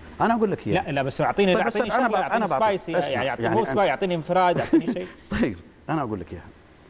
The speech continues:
Speaker 1: بتال القوس بدايته من التلفزيون السعودي.
Speaker 2: اختلفنا.
Speaker 1: وتركي العجمة، لحظة بس، طيب، عط-، عطني بس. أنت
Speaker 2: إيه،
Speaker 1: لا
Speaker 2: بس
Speaker 1: تساعدني
Speaker 2: ما،
Speaker 1: في
Speaker 2: لا، بس إحنا ما نبغى نصير زي الع-، بس ال-، مثل، مثل العرب نتكي على ماضينا.
Speaker 1: لا، ما تتكي.
Speaker 2: مم.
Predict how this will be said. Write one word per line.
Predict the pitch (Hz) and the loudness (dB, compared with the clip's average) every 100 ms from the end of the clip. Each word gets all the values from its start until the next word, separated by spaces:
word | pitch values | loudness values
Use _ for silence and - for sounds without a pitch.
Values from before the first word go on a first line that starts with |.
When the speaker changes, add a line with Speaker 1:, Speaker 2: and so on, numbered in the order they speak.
| - - - - - - - - - - - | -20 -20 -20 -20 -20 -20 -20 -20 -20 -16 -6
Speaker 1:
بتال | 95 147 208 196 | -4 0 2 2
القوس | 165 170 190 - - - | 4 2 2 -2 -12 -4
بدايته | 127 160 156 170 165 - - - | 0 2 2 0 -4 -14 -10 -6
من | |
التلفزيون | 123 - 117 117 123 | -6 -4 -4 -2 -2
السعودي. | 104 - 85 80 - | -2 -8 -10 -10 -14
Speaker 2:
اختلفنا. | - - 226 123 110 | -6 0 0 0 -2
Speaker 1:
وتركي | 107 214 220 | 0 0 0
العجمة، | 202 202 226 | 2 0 0
لحظة | 294 254 262 | -4 -2 -4
بس، | 320 | -4
طيب، | - 311 | -4 -6
عط-، | - 285 - - | -6 -8 -4 -4
عطني | 294 | 0
بس. | 214 208 - - 135 | 0 -2 -8 -8 -4
أنت | 131 | 0
Speaker 2:
إيه، | 208 | 2
Speaker 1:
لا | |
Speaker 2:
بس | 196 | 2
Speaker 1:
تساعدني | 208 202 | 2 0
Speaker 2:
ما، | 240 | 0
Speaker 1:
في | 208 196 | 0 2
Speaker 2:
لا، | 226 | 0
بس | 156 147 | -2 -6
إحنا | 151 | -2
ما | 196 | 0
نبغى | 220 196 | 2 0
نصير | - 185 | 2 2
زي | 165 175 | 2 2
الع-، | 170 160 | 2 2
بس | 165 160 | 0 0
ال-، | 151 147 | -2 -2
مثل، | 151 151 143 | -2 2 2
مثل | 143 143 | 2 0
العرب | 143 156 160 139 | 0 2 0 -2
نتكي | 139 - 175 147 | -4 -4 -2 0
على | 120 131 | 2 0
ماضينا. | 139 135 131 151 | 0 -2 0 2
Speaker 1:
لا، | 277 | 4
ما | 254 294 | 4 2
تتكي. | 240 - 233 - | 0 -2 -4 -4
Speaker 2:
مم. | 123 | -8